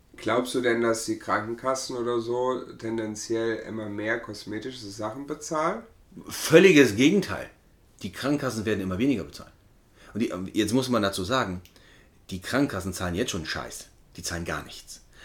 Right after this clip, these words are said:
Speaker 2: Und das ist immer der größte Witz des Tages, wenn ein Patient zu uns kommt und sagt, „Ja, ich war bei der A O K und die haben gesagt, die übernehmen hundert Prozent.“ Dann sag ich, „Ja, ja, du Nase, hundert Prozent von der Vollprothese.“ Das will natürlich kein Schwein im Maul haben. Will keiner, keiner will so einen Batzen Kunststoff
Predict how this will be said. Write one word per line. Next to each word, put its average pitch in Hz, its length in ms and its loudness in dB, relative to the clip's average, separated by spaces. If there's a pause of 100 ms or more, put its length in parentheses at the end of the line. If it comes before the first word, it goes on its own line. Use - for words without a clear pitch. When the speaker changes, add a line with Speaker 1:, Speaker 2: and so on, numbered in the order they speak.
(160)
Speaker 2:
Und 92 100 -6
das 101 100 0
ist 123 60 2
immer 117 140 4
der 110 100 2
größte 131 380 4
Witz 131 140 0
des 113 120 -2
Tages, 117 280 2
wenn 107 100 0
ein 98 80 -2
Patient 127 320 -2
zu 101 80 -4
uns 92 140 -6
kommt 98 140 -6
und 95 40 -6
sagt, 87 160 -4
„Ja, 92 300 0
ich - 100 -8
war 95 100 2
bei 92 120 2
der 85 120 -2
A 80 60 0
O 85 60 -2
K 123 320 2
und 92 140 0
die 92 100 0
haben 92 120 -2
gesagt, 90 240 -6
die 87 160 -10
übernehmen 95 320 0
hundert 117 240 4
Prozent.“ 127 400 -2 (560)
Dann 95 80 -10
sag 98 120 0
ich, 98 80 0
„Ja, 90 80 2
ja, 113 200 8
du 113 120 2
Nase, 92 360 2
hundert 110 220 2
Prozent 104 260 -2
von 101 120 -2
der 87 80 0
Vollprothese.“ 113 600 2 (540)
Das 98 240 -2
will 117 100 8
natürlich 101 280 0
kein 101 180 -6
Schwein 98 260 -4
im 90 60 -2
Maul 110 220 2
haben. 82 240 -4
Will 98 100 0
keiner, 117 720 0
keiner 113 380 -2
will 95 80 -4
so 95 100 -4
einen 92 460 -10
Batzen 110 360 -2
Kunststoff 101 520 -2